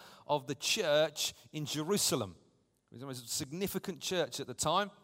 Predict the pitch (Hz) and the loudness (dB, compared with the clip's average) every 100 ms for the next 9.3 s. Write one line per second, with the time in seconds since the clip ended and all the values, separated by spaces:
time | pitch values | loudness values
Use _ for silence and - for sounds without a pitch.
0 | _ _ _ _ - 147 139 156 - 147 | _ _ _ _ -10 -4 -2 -2 -2 -2
1 | 123 147 139 165 170 - - - - 160 | 0 0 2 2 2 -4 -6 -12 -8 -6
2 | 156 156 156 143 160 147 131 135 147 170 | -4 -2 -2 -2 -2 -2 0 -4 -2 -2
3 | 170 170 156 - - 170 160 131 131 143 | 0 -2 -6 -14 2 4 4 2 -2 -2
4 | 156 165 156 - - 131 151 180 135 123 | -2 -2 -6 -12 -14 -4 2 2 4 0
5 | 139 156 147 127 - - 196 180 165 147 | 0 -2 -2 -2 -4 -4 -4 -4 -6 -6
6 | 170 156 - 170 180 147 - 127 135 135 | -6 -6 -4 -2 -4 -4 -6 -4 -4 -2
7 | 139 139 120 151 165 135 92 - - _ | -2 -2 0 6 8 6 2 -12 -20 _
8 | - 170 143 156 151 143 135 135 113 127 | -6 -6 -4 -2 0 2 0 -4 -4 0
9 | 131 127 | 0 -2